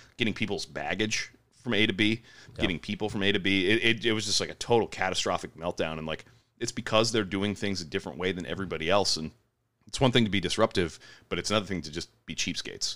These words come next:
Speaker 2: So there are, there's a lot of talk I've, I've seen, um, in, in my career about supply chain inflation and how logistics managers with the, with the pandemic,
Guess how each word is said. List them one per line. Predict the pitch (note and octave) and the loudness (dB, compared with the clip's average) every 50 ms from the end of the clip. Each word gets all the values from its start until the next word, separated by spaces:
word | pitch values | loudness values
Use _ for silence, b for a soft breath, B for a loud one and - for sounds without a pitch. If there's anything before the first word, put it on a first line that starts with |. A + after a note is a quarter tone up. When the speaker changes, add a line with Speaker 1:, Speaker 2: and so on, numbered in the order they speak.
| - - - | -8 -12 -10
Speaker 2:
So | - - - C#3 B2+ | -2 4 6 8 8
there | A#2 A#2 C3 C#3 D3 D3 D3 G#2+ | 8 8 8 8 8 8 8 8
are, | B2+ B2+ A#2+ A#2+ A#2 A#2 A2+ A2 | 8 8 8 10 8 8 8 6
there's | G#2 A2+ A#2+ A#2 | 6 4 4 2
a | C#3+ | 4
lot | E3 F3+ F3 | 4 4 4
of | D3+ - | 4 4
talk | - C#3 B2 A#2 A2 G#2 - | 4 6 6 6 6 4 2
I've, | G2+ G#2+ G#2+ F#2 | 2 0 2 2
I've | F#2 F#2+ G2+ F#2+ F2 | 2 0 -2 0 -2
seen, | - - A2 G2+ G2 F#2+ F#2+ F#2+ F#2 F2+ - | 0 0 2 4 4 4 2 2 0 -2 -2
um, | - E2+ F2 E2+ E2 E2 D#2+ D#2+ D#2+ D#2 - | -2 -2 0 0 0 0 0 -2 -4 -6 -6
in, | F2 F#2 F2 E2+ E2+ E2 D#2 - | -4 -4 -2 -2 -2 -4 -6 -6
in | E2+ E2+ E2+ | -4 -4 -2
my | F2 F2+ F2 | 0 0 0
career | F2 - - F#2 E2+ E2+ E2 D#2+ D#2+ D#2+ C2 | -2 -2 -4 -2 -2 0 0 0 0 0 -2
about | - D2+ E2 D#2+ D#2 D#2 D#2 D#2 D2 A1 - | -2 -2 0 2 2 2 2 2 0 -2 -6
supply | - - - - - - F#2+ F#2 F#2 F2+ | -8 -6 -6 -4 -2 0 0 2 2 0
chain | - - G2+ F#2 F2+ F2 E2 E2 | 0 2 2 4 4 2 2 0
inflation | - F2 E2+ - - C3 C3 B2+ - B2 A#2 A2+ A2 G#2 F2 | -4 -6 -4 2 4 4 4 6 4 4 4 4 4 4 2
and | F2 F2 F2 | 0 0 0
how | F2 F2 E2+ E2+ E2 D#2+ D#2+ D2+ - B B B B B B B | 2 2 2 2 4 2 2 0 -2 B B B B B B B
logistics | G2 F#2+ F2+ - F#2+ G#2+ G#2 - - A2 G2 - | -6 -4 -2 0 0 0 0 2 0 0 0 0
managers | F#2+ G2 F#2+ F#2+ F#2 F2+ D#2 F2 F#2 F2+ F2+ F2+ E2+ | 2 4 4 4 4 4 2 2 2 2 2 2 0
with | E2 E2+ D2+ | -2 -2 -2
the, | F#2 E2 | 0 2
with | D2+ F2 E2+ - | 2 2 2 2
the | - | 0
pandemic, | - - F#2 E2 D#2 - G2 F#2+ F#2 F#2+ F2+ - | -2 0 0 0 2 2 2 2 2 2 0 -2